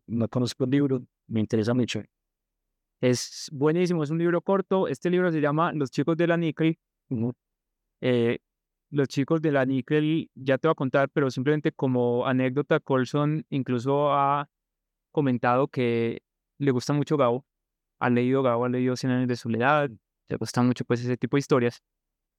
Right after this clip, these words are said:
Speaker 2: Y esta, la, la, la política detrás de este libro, aunque no se centra netamente en política, es precisamente todas las injusticias a partir de un Estados Unidos enmarcado en el racismo,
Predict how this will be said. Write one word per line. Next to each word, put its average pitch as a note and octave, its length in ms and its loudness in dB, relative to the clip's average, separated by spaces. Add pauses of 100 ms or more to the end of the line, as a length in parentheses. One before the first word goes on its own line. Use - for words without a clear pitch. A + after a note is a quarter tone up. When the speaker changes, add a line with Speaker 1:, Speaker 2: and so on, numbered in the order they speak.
(120)
Speaker 2:
Y G#3 280 0
esta, E3 360 0
la, F#3+ 180 0
la, D#3 200 0
la D3+ 140 0
política E3+ 540 0
detrás D#3+ 160 0
de D#3 80 0
este E3+ 180 -4
libro, F#3 480 -2
aunque C#3 280 -2
no C#3 80 0
se D#3 100 -4
centra F3 300 0
netamente E3+ 400 0
en E3 80 -4
política, E3+ 540 0 (760)
es D3 520 0
precisamente D#3 800 0 (100)
todas D#3 180 4
las C#3 180 0
injusticias B2+ 640 0
a C3+ 100 2
partir A#2+ 480 -2
de C#3 460 0
un C#3+ 200 0
Estados C3+ 460 0
Unidos A#2+ 520 0 (240)
enmarcado A#2+ 720 0
en A#2+ 160 0
el A2+ 100 -2
racismo, B2 540 -4